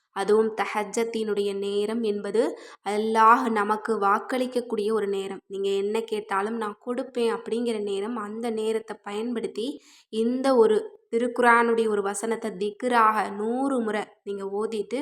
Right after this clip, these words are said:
அல்லாஹ்விடத்துல உங்களுடைய தேவைகளை முன்வைங்க. கண்டிப்பா அல்லாஹ் தாலா அது எவ்வளவு பெரிதாக இருந்தாலும்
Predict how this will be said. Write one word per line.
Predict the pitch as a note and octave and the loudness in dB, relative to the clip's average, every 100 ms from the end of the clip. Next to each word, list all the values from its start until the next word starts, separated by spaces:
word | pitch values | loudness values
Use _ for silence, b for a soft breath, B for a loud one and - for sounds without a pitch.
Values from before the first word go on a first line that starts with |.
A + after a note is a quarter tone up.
| D4+ B B - | -6 B B -8
அல்லாஹ்விடத்துல | G3 G3+ G#3 A#3 A3 G#3 G#3 | 0 4 4 2 -4 -4 -2
உங்களுடைய | G3+ G#3 A#3+ A#3+ A3 G3+ - - _ - | -2 -2 0 2 2 0 -4 -16 _ -2
தேவைகளை | G3 G3 G#3 G#3 C4+ C#4+ | 2 4 2 0 -4 -4
முன்வைங்க. | G#3 G3+ G3 F#3+ G#3 C#4+ B B _ | -6 -4 -4 -2 -2 -4 B B _
கண்டிப்பா | - G3+ G#3+ A3+ A#3+ A#3 A#3+ | -12 -8 -4 -2 -2 0 0
அல்லாஹ் | G3+ G#3 A3 | 0 -2 -4
தாலா | G#3+ G3+ | -6 -4
அது | A3+ A3+ | -4 -6
எவ்வளவு | G3 G3+ G3 G#3 A3 A3+ A3 | -6 -8 -8 -8 -4 -4 -4
பெரிதாக | A3 G#3+ A#3 A#3+ A3+ G#3 | -2 0 2 4 4 0
இருந்தாலும் | G#3 A3 A3+ G#3+ G#3 G3 | 0 0 2 0 -2 -8